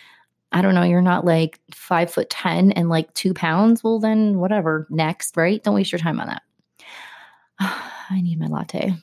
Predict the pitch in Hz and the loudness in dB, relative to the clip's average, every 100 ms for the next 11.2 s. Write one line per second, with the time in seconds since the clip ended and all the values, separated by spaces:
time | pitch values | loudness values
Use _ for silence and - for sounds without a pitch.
0 | _ - 233 180 - _ _ _ _ - | _ -2 2 0 -2 _ _ _ _ -20
1 | 294 _ 240 240 _ _ _ _ _ _ | -20 _ -10 -10 _ _ _ _ _ _
2 | _ _ _ _ _ - 190 - 170 185 | _ _ _ _ _ -10 -6 -4 0 0
3 | 180 - 170 165 190 185 _ _ _ _ | 0 -2 -2 0 0 -2 _ _ _ _
4 | - 190 175 170 214 - _ _ _ _ | 0 2 2 -2 -4 -8 _ _ _ _
5 | _ _ _ _ _ _ _ _ _ _ | _ _ _ _ _ _ _ _ _ _
6 | _ _ _ _ _ _ _ - - - | _ _ _ _ _ _ _ -16 -14 -2
7 | 226 - 277 - 554 - - - _ _ | -2 0 -2 0 -4 -4 -16 -16 _ _
8 | _ _ _ _ _ _ _ - - - | _ _ _ _ _ _ _ -16 -14 -6
9 | 240 226 220 190 185 - 175 - _ - | -4 0 2 2 0 -6 -6 -8 _ -8
10 | 202 185 170 156 143 147 147 143 - 185 | -2 -2 -2 -8 -6 -2 -4 -6 -8 -2
11 | 160 - | 0 -2